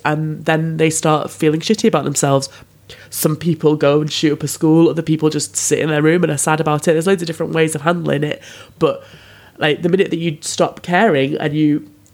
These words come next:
start believing that you're a valid person regardless of, you know, what you decide to do for your career or what your body looks like or whatever. So that, that would be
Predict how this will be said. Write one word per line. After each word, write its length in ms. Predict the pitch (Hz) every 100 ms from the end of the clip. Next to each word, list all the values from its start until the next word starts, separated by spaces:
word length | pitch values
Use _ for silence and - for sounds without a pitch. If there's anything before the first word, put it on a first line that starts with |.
| _
start 340 | - 156 139
believing 400 | 156 156 170 160
that 100 | 147
you're 120 | 143 139
a 60 |
valid 340 | 135 139 139 -
person 440 | 151 165 160 143
regardless 600 | 139 135 131 135 131 -
of, 320 | 135 127 - _ _ - - - _
you 100 | 156
know, 220 | 139 131 143 - - -
what 280 | 170 151
you 60 | 156
decide 280 | 143 151 143
to 40 |
do 100 | 143
for 100 | 135
your 80 | 143
career 360 | - 147 151 156
or 140 | 139
what 100 | 143
your 60 | 135
body 240 | 139 156
looks 200 | 143 -
like 220 | 139 135 143
or 40 |
whatever. 420 | 135 135 139 131 - - _ -
So 200 | - 151
that, 280 | 160 143 -
that 200 | 160 -
would 120 | 139
be 240 | 143 139